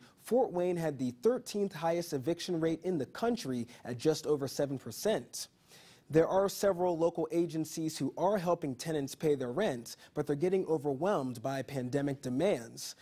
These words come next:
So the city of Fort Wayne is taking cares Act money and creating a rental assistance program themselves.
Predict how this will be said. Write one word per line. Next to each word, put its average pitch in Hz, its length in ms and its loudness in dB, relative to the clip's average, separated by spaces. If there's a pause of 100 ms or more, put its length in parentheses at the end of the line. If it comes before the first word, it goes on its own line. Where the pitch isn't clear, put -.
(180)
So - 120 0
the 139 120 2
city 220 320 2
of 165 100 2
Fort 165 220 2
Wayne 180 260 2
is 143 160 -2
taking 151 380 -2
cares 220 340 2
Act 139 300 -4
money 131 340 0
and 127 100 -2
creating 143 420 2
a 127 40 -2
rental 135 380 -4
assistance 165 480 -2
program 135 480 0
themselves. 131 880 0